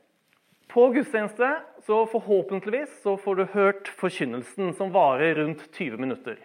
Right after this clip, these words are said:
Men skal, hvis vi er litt rause, så tenker vi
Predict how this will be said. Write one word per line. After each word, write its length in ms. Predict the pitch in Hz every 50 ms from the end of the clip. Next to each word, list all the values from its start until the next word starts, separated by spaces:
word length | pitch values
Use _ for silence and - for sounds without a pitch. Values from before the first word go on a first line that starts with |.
| - _ _ _ _ _ _ _ _ _ _ _ _ _ _ _ _ _ _ _ _ _ _ _ _ _ _ _ _ _ _ _ _ - - - - - - _ _ _ _ _ _ _
Men 240 | - 196 208 208 196
skal, 240 | - 220 214 214 214
hvis 160 | 214 208 220
vi 80 | 233 214
er 160 | 185 185 196
litt 160 | 214 208 -
rause, 440 | 233 226 214 190 - - - 277 262 277 - - -
så 100 | 208 202 202
tenker 320 | 220 202 165 - - 156
vi 80 | 190